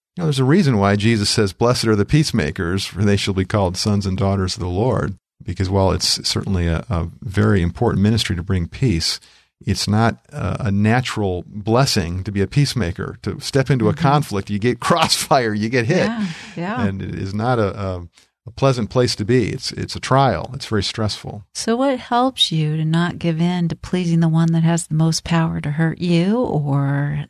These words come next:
Speaker 2: the one that has the most power to bless you, or to win the argument, or, or what helps you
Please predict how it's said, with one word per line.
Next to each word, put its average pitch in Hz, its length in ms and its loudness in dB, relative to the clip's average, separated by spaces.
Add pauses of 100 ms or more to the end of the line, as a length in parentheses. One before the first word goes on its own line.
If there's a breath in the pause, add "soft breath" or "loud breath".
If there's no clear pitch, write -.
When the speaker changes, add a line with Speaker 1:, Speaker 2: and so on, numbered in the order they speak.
Speaker 2:
the 156 140 2
one 160 240 0
that 156 100 2
has 160 240 2
the 151 100 -4
most 156 300 2
power 156 440 0 (180)
to - 80 -2
bless 180 400 2
you, 202 320 0
or 147 760 -2 (120)
to 175 120 0
win 190 560 4 (140)
the 170 120 0
argument, 196 680 0
or, 160 260 0 (480)
or 147 280 -6 (120)
what 185 160 2
helps 214 360 0
you 175 240 0